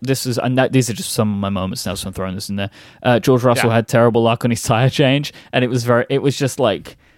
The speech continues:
Speaker 1: I, I think it was Crofty who, uh, uh, who said it's like when you're going on vacation and your dad,
Speaker 2: <laughs>
Speaker 1: like, won't get out of the traffic that he's in. He was like, he was committed to that decision,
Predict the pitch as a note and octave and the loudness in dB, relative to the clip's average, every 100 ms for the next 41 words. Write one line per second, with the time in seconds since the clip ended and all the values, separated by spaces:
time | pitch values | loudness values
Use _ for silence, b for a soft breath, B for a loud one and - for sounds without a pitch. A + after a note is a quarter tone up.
0 | b b b _ - F#2 C3+ - B2+ E3+ | b b b _ -10 -6 -6 -6 -2 0
1 | D#3+ - C3 C#3 B2+ - C3 C3 B2+ A2+ | 0 0 0 0 0 0 -2 -2 -2 -6
2 | - F#2+ - - F#2+ - B2 A#2+ B2 A#2+ | -6 -10 -12 -14 -12 -6 -4 0 0 0
3 | - A#2+ A2+ A#2+ A2+ G#2 G2+ E2+ - B2 | 0 -2 -2 0 0 0 -2 -4 -2 0
4 | A2+ A2 A2 G#2 A2 A2 C3 B2 C3 - | 2 0 -2 -2 -2 -2 -2 -2 -4 -6
5 | G#2+ G#2+ G#2 G#2 G#2+ G#2 G#2+ G#2+ - C3+ | -6 -4 -4 -2 -2 0 -2 -4 -10 -4
6 | A2 G2+ A2+ A2+ A2 - G2+ G2 G#2+ G3 | -4 -4 -4 0 0 -2 -2 0 0 0
7 | - B2 D#3 - E3 A#2+ B2+ C3+ B2+ C3+ | 0 2 2 2 2 2 2 4 2 2
8 | C3 C3 A#2 C3+ B2+ - - C3+ B2 C3 | 0 0 -2 -4 -6 -6 -2 0 0 0
9 | B2+ C#3+ C3+ A#2+ A#2 A#2 A#2 A2+ C3 C#3 | -2 -2 -2 -2 -4 -12 -10 -10 -8 -8